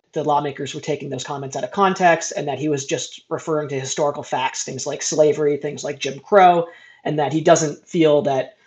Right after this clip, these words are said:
he, you know, that he treats every student equally, that every student in Scottsdale is educated equally, regardless of their, their, uh,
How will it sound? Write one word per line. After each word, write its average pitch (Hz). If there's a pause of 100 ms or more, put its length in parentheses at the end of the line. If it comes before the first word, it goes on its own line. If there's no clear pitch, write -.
(480)
he, 180
you 180
know, 147
that 147
he 170
treats 196
every 170
student 151
equally, 143
that 139
every 165
student 147
in 139
Scottsdale 147
is 147
educated 131
equally, 127
regardless 131
of 143
their, 127 (120)
their, 127
uh, -